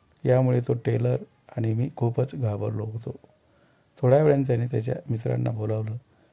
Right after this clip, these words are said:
आणि टेलरला झोडपून काढलं आणि मलाही चांगलाच मार दिला होता. थोडे दिवस तो शांत राहिला आणि हळूहळू आमचा घडलेला प्रकार तो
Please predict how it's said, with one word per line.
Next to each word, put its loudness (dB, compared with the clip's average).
आणि 0
टेलरला 0
झोडपून -2
काढलं -4
आणि 0
मलाही 0
चांगलाच -2
मार 0
दिला -4
होता. -6
थोडे 2
दिवस 0
तो 2
शांत 0
राहिला 0
आणि 2
हळूहळू 2
आमचा -2
घडलेला 2
प्रकार -2
तो -6